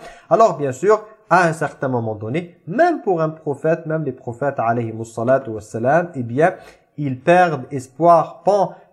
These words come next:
pas en la miséricorde d'Allah Azza wa Jal, mais en la possibilité que ces gens-là soient, soient guidés, parce que là, ça devient un peu trop après neuf cent cinquante années que les gens ne veulent plus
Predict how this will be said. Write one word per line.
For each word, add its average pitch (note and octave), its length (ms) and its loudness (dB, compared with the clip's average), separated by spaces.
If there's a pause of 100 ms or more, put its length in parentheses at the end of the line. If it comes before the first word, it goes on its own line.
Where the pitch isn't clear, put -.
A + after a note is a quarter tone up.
(100)
pas G3+ 240 4
en D3+ 120 -2
la C#3+ 360 2
miséricorde C#3 640 -2
d'Allah C3 240 0
Azza A2 200 -6
wa G2+ 160 -10
Jal, G3+ 320 -4
mais G#3+ 180 -4 (120)
en G3+ 120 4
la G3 120 0
possibilité D#3 720 -8
que D3 120 -10
ces C3 200 -6
gens-là A#2+ 300 -2
soient, C3+ 400 0 (200)
soient D#3 360 0
guidés, A2+ 340 -4
parce - 280 -12
que A#2 100 -6
là, C3 180 -2
ça C#3+ 160 -6
devient B2+ 380 -2
un F3+ 80 0
peu F3 240 -6
trop E3+ 280 -4
après C3 320 -8
neuf D3 220 -6
cent D3 180 -10
cinquante B2 520 -8
années A2+ 220 -8
que A#2+ 100 -10
les A2 160 -6
gens A#2+ 160 -6
ne A#2 80 -6
veulent G#2+ 320 -8
plus A3+ 360 -4